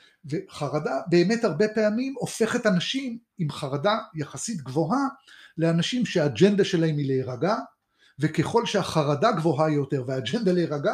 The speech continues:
גבוהה יותר, אין להם אנרגיה לאג'נדות אחרות,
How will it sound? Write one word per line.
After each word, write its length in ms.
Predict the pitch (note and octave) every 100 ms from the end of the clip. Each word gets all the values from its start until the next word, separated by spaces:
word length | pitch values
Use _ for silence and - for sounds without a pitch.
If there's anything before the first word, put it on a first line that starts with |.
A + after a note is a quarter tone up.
| C#4+ G3+
גבוהה 200 | F#3 E3+
יותר, 260 | D#3 A3 A#3+ - - _
אין 160 | A3 B3
להם 220 | B3 A3+
אנרגיה 340 | G3+ A3 A3 G#3
לאג'נדות 540 | G3+ C#3 G3+ G3 G#3+
אחרות, 440 | G3 G3+ G#3+ G3+